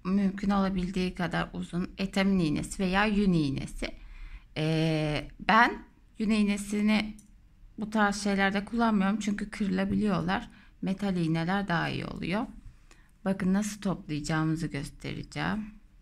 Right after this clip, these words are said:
Şu şekilde, şöyle,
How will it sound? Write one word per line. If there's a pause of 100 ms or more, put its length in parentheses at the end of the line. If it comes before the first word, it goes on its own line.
(1080)
Şu
şekilde, (800)
şöyle,